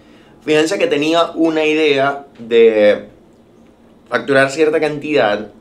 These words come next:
o de tener un número, o como lo llaman en el mundo <laughs> empresarial, una cartera de clientes,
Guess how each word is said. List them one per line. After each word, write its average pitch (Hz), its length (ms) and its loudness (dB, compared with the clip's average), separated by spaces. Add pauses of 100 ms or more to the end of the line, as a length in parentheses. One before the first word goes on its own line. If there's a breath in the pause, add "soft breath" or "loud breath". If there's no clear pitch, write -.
o 120 240 2
de 104 420 2 (460 loud breath)
tener 151 800 -2
un 165 360 -4
número, 143 580 0
o 123 160 -6
como 117 260 -6
lo 110 120 -4
llaman 117 540 -4
en 107 160 -12
el 107 80 -6
mundo 117 280 -12
<laughs> - 40 -14
empresarial, 117 640 -2
una 120 200 -8
cartera 127 480 0
de 117 160 0
clientes, - 840 -8